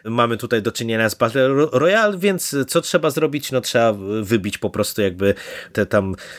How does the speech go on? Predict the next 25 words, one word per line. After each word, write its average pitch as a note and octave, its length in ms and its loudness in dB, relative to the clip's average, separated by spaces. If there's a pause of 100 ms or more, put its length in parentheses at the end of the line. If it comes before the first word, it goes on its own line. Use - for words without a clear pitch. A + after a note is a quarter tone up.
(100)
gorsze C3+ 380 2
jednostki, A#2+ 640 2
bo G#2+ 40 6
oni G#2 140 0
też - 180 0
już F#2 140 -4
wiedzą, G2+ 260 2
że G2+ 100 -10
to G#2 80 -4
nie G2 100 -2
są G2 160 -6
żadne F#2+ 280 0
wybitne F#2+ 420 -4
jednostki, G#2 500 0
zanim G2+ 340 0
one G#2 180 2
się - 140 -2
połapią G2+ 520 2
i, G2 200 -2 (320)
i A2 80 -4
zanim A2 300 2
one A2 160 4
wykonają G#2+ 480 0
pierwszy - 380 0
ruch. D3+ 320 2